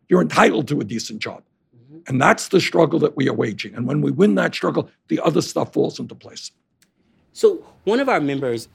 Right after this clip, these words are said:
Speaker 2: sent in a question about, um, Vermont. Um, it's actually a state that I've spent some time in, beautiful state, but it's a very white state. Um, and,
Speaker 1: Less, less
Speaker 2: um,
Speaker 1: so
Speaker 2: there,
Speaker 1: than it,
Speaker 2: yes.
Speaker 1: less so than it used to be. Let me
Speaker 2: Yes,
Speaker 1: tell
Speaker 2: yeah,
Speaker 1: you
Speaker 2: but
Speaker 1: that.
Speaker 2: it's still the second, I think. It's the second whitest state and probably
Speaker 1: Yeah.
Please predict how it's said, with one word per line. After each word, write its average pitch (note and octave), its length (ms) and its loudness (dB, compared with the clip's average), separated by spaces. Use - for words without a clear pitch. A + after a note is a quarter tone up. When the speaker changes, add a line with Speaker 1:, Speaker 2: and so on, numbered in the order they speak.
Speaker 2:
sent - 280 -4
in A#2+ 80 -6
a A2 60 -6
question G#2+ 580 -4
about, C3 580 0
um, A#2+ 400 0
Vermont. E3+ 360 0
Um, A2 240 -4
it's G#2+ 100 -4
actually A2+ 260 -2
a G#2+ 40 -2
state G#2+ 260 -4
that G#2+ 100 -4
I've G#2+ 220 -2
spent - 320 -8
some A2 160 -6
time A2+ 280 0
in, A2+ 200 0
beautiful A2+ 440 -6
state, A2 360 -2
but D#3+ 80 4
it's D#3+ 140 2
a C3 60 0
very B2+ 220 6
white A2 240 -2
state. - 260 -16
Um, A#2+ 540 2
and, C#3+ 100 -2
Speaker 1:
Less, C3+ 320 2
less G#3 200 6
Speaker 2:
um, F3 40 0
Speaker 1:
so A3 180 6
Speaker 2:
there, D3 120 6
Speaker 1:
than C3+ 80 4
it, C3+ 40 0
Speaker 2:
yes. - 380 -2
Speaker 1:
less G3 260 4
so G3+ 300 2
than F3+ 200 -2
it - 80 -6
used E3+ 260 -4
to - 60 -16
be. - 80 -6
Let G3 100 6
me - 60 2
Speaker 2:
Yes, - 100 -6
Speaker 1:
tell F#3 80 4
Speaker 2:
yeah, E3 80 6
Speaker 1:
you - 80 4
Speaker 2:
but F#3 60 6
Speaker 1:
that. F3+ 60 8
Speaker 2:
it's E3+ 100 4
still A#3 180 10
the A3 100 2
second, B2+ 460 0
I A#2+ 80 2
think. A#2 320 2
It's A2+ 160 -8
the B2 100 -2
second A#2+ 460 0
whitest B2 320 2
state A#2+ 380 2
and A#2 120 -4
probably B2 460 2
Speaker 1:
Yeah. G#2+ 200 0